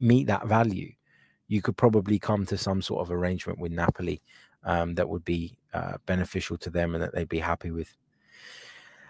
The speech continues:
Let's take, uh, a few more. Uh, I was talking about Liverpool just then when we were discussing potential destinations for Victor Osimhen, and Jude says, "You say Klopp would argue that he has enough forward options.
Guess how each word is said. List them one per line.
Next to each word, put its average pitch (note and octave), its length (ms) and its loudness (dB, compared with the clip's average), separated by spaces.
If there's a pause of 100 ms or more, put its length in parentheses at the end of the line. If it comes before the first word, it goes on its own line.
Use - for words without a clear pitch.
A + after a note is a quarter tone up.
(120)
Let's D#3 140 12
take, D#3+ 380 12
uh, D#3 160 12
a C3+ 40 8
few D#3 240 10
more. D3+ 380 12
Uh, C#3 260 12
I B2+ 40 10
was B2+ 120 6
talking C#3+ 200 6
about C3 180 10
Liverpool C3+ 480 10
just A#2 220 4
then B2+ 200 8
when A#2+ 120 8
we A#2 100 6
were A#2 80 6
discussing A2+ 440 2
potential A2+ 380 2
destinations A2+ 800 2
for G#2+ 100 2
Victor A2 360 0
Osimhen, A2+ 580 4
and G2+ 80 2
Jude A2+ 240 2
says, G2+ 240 2
"You A#2+ 140 2
say D3 340 4
Klopp - 260 4
would B2 160 6
argue G#2+ 360 2
that A2 100 0
he G#2+ 80 -4
has G#2 220 0
enough G#2 200 0
forward G#2 340 0
options. G2+ 420 -4